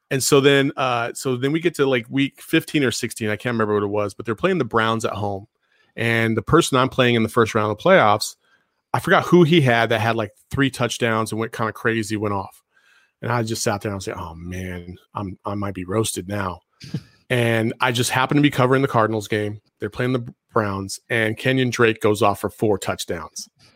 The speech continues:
<laughs> Hey, I don't usually like to break protocol,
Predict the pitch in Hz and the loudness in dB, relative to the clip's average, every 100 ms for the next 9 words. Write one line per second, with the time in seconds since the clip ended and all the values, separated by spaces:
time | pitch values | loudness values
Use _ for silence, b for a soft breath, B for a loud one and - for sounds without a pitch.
0 | B B - - - - - - - 415 | B B -4 -2 -4 -4 2 4 6 4
1 | - - - B B B B - 139 123 | 4 2 0 B B B B 2 4 4
2 | 98 B B B B _ - 135 156 165 | 0 B B B B _ -2 2 6 8
3 | 170 165 170 170 175 185 202 208 208 208 | 6 6 4 8 8 8 6 4 4 4
4 | - 214 208 208 208 202 202 208 | 4 4 6 4 4 4 4 0